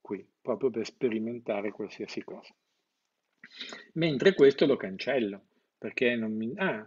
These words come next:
vedo che avete aperto di lì, uh, siete andati avanti, eh?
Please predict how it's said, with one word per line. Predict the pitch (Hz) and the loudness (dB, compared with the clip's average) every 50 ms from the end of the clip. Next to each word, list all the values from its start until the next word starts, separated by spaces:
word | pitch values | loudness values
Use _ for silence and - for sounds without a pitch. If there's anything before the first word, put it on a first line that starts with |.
| - _ _ | -16 _ _
vedo | 139 139 135 143 | -2 0 0 0
che | 123 135 | 0 2
avete | 117 123 127 - 127 | 2 0 2 0 -2
aperto | 110 - 123 - - 135 - - - - 107 | -2 0 0 0 0 -2 -4 -10 -12 -12 -8
di | 101 104 104 | -6 -6 -4
lì, | 135 175 202 | -4 -4 -2
uh, | 269 311 320 294 220 147 | 0 0 2 2 2 0
siete | - - 127 104 104 | -2 -2 -6 -6 -6
andati | 107 107 110 113 - - 175 | -6 -6 -6 -6 -6 -6 -6
avanti, | 202 233 214 147 113 101 95 - - - 117 | -6 -6 -6 -6 -8 -10 -14 -18 -18 -18 -16
eh? | 131 143 156 | -16 -16 -16